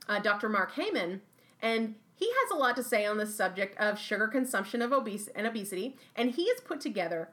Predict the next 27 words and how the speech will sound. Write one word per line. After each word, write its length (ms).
five 560
signs 880
that 200
you 140
might 440
be 140
addicted 540
to 100
sugar. 420
And 340
I'm 160
not 220
saying 300
all 240
these 200
are 120
true, 340
but 140
they're 180
a 100
great 320
starting 560
point 380
for 80
you 180
to 60
maybe 400